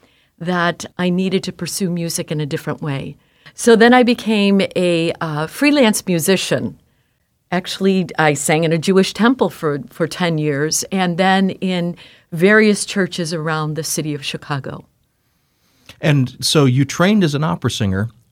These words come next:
Speaker 1: Yes.
Speaker 2: For, for those of our listeners who have never had formal opera training, what goes on in, in being trained to be an opera singer? How is it different from being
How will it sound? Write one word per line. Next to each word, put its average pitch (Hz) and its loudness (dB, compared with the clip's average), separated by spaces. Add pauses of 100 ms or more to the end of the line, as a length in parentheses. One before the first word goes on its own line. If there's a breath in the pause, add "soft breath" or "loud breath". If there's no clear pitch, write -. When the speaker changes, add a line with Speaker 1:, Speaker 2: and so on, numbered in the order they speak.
Speaker 1:
Yes. 156 -2
Speaker 2:
For, 151 0
for 139 0
those 190 0 (200)
of 123 0
our 127 4
listeners 127 0
who 123 2
have 107 0
never 117 0
had 123 0
formal 120 0
opera 110 0
training, 107 2 (260 soft breath)
what 160 0
goes 143 -2 (340)
on 139 2
in, 113 4
in 113 0
being 123 4
trained 135 0
to 127 0
be 110 0
an 104 0
opera 104 -2
singer? 98 -4
How 135 0
is 139 0
it 113 -4
different 131 -2
from 110 0
being 107 0